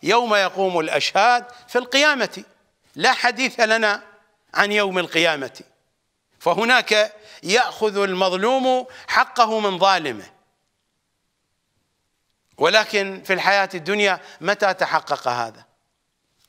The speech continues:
هذه من آيات الرجعة،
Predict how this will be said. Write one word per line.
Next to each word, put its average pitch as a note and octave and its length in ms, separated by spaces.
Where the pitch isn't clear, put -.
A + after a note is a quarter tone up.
هذه A3 360
من G3 160
آيات F#3 500
الرجعة، G#3 640